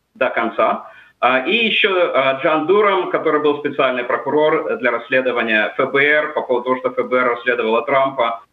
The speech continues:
а, с вмешательством России в выборы. Вот этих двух людей оставили именно для того, чтобы не было даже видимости того,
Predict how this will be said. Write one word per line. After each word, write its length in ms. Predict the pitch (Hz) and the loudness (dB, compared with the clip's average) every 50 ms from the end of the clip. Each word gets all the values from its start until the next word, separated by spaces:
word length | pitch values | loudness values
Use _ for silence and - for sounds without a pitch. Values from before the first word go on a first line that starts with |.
| _ _ - | _ _ 0
а, 240 | - 131 113 113 | 2 2 2 0
с 120 | - - - | -2 -4 -4
вмешательством 680 | 123 127 127 127 - 127 123 127 120 - - 127 127 | -2 0 0 0 0 -2 -2 -4 -6 -4 -2 0 0
России 340 | 127 120 - - - 120 117 | 0 -2 -2 -2 -2 -2 -2
в 80 | 117 | 0
выборы. 300 | 113 110 101 - - - | -2 -4 -4 -4 -6 -4
Вот 120 | 104 135 190 | -2 0 0
этих 220 | 220 214 190 160 | 0 0 -2 -2
двух 200 | 156 180 175 175 | -2 -2 0 0
людей 220 | 165 156 165 175 156 | 0 0 2 0 0
оставили 500 | 147 - - 190 208 208 208 196 175 170 | 0 -2 -2 -2 0 0 0 0 -2 -2
именно 440 | - 147 185 185 185 175 170 156 | -2 -2 0 2 2 2 2 0
для 160 | 151 151 151 151 | 0 0 -2 0
того, 260 | 147 147 160 185 180 | 0 0 0 0 -2
чтобы 300 | 180 - 147 131 143 135 | -2 -4 -4 -4 -2 0
не 180 | 135 151 160 | 0 0 0
было 260 | 156 147 147 139 139 131 | 0 0 -2 -2 0 0
даже 260 | 135 135 127 127 120 | 0 -2 0 -2 -4
видимости 680 | 117 120 156 170 170 151 147 135 123 123 - - 127 | -4 -2 -4 -4 -2 -2 -2 -2 -2 -4 -6 -10 -8
того, 500 | 127 120 117 131 151 185 214 220 - | -6 -6 -4 -2 0 0 0 0 -2